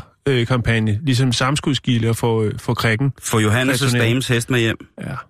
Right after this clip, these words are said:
Speaker 2: Mm, altså,
Speaker 1: Ja,
Speaker 2: fordi
Speaker 1: ja.
Speaker 2: at jeg, jeg har aldrig, jeg har
Speaker 1: Og det er
Speaker 2: altid
Speaker 1: jo også, er det ikke Washington? Det er jo også en, en, øh, altså, det er jo en, en, et sted, en af de steder i U S A, hvor der er flest, der rider rundt jo. Øh, det er jo meget, meget populær rideby. <laughs>
Speaker 2: Jeg,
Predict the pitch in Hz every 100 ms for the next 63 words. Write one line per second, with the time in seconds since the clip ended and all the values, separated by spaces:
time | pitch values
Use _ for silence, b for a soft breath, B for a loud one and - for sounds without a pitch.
0 | 95 101 - 101 107 98 117 120 117 104
1 | B B B B - 123 160 - 127 135
2 | 151 - 151 160 - 165 147 - 131 143
3 | 135 127 127 139 143 143 170 151 147 196
4 | 180 170 147 151 151 120 117 - 131 113
5 | 107 - - 101 110 104 104 101 104 -
6 | 110 - 131 139 147 123 107 - 120 110
7 | 107 92 104 - 127 131 135 b b b
8 | b b - 156 143 135 139 135 131 123
9 | 127 95 107 98 - 208 - 143 120 180
10 | 180 123 123 147 139 113 - - 123 -
11 | 127 120 123 165 135 120 135 135 120 82
12 | 113 120 120 120 - - - - 151 143
13 | - 160 - 170 - 170 - - - -
14 | - - _ - B B B - 113